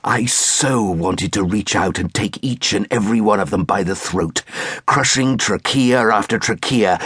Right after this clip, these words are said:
as the dead began to pile at my feet.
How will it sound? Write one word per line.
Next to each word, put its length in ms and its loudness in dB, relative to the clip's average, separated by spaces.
as 160 2
the 120 2
dead 380 2
began 440 0
to 100 -2
pile 560 0
at 140 -4
my 180 -4
feet. 400 -6